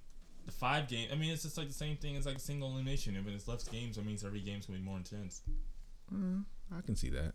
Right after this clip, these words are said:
Speaker 1: You know what I'm saying? Like, again, a seven game series, you can lose the first two games and then still come back and win.
Speaker 2: Yeah, you, you don't wanna lose the first two games, but I, I do, I get what you're saying.
Speaker 1: But,
Speaker 2: Side
Speaker 1: like,
Speaker 2: note: uh,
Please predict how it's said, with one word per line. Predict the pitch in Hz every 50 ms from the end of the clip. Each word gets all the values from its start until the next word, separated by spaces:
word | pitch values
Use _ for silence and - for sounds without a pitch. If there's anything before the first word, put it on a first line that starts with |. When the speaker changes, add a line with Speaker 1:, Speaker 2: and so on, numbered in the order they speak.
| - - - - - - - - - - - - - -
Speaker 1:
You | 135
know | 139
what |
I'm | 135
saying? | 123 147 147 143
Like, | 139 127 113 - -
again, | 117 123 127 -
a | 120
seven | - - 147 151 156
game | 151 143 123
series, | - - 131 135 139 135 113 110
you | 135
can | 147 120 104
lose | 110 123 - -
the | 101
first | 87 110 107 - -
two | - 113 110
games | 107 98 98 95 92 92
and | 90 92
then | 92 90
still | - - 104 98 95 - 95
come | 92 90
back | 90 92 90 87
and | 95 87 90
win. | 92 95 92 87 85 - - - - - -
Speaker 2:
Yeah, | 85 82
you, | 82 85 85 -
you | - 107 120
don't | 107 90 78 67
wanna | 65 - -
lose | 55 -
the | - 73
first | - 76 71 -
two | -
games, | - 76 85 95
but | 98 110 92 - -
I, | 113
I | 120
do, | 120 127 - -
I | 107 117 117
get | 110 117
what | 104 95
you're | 85 -
saying. | - 82 80 76 67 - - -
Speaker 1:
But, | - - - - - - - -
Speaker 2:
Side | - - 147 139 151
Speaker 1:
like, | 135
Speaker 2:
note: | 104 90 82 - - - - - - - - - - - - -
uh, | 92 98 107 113 87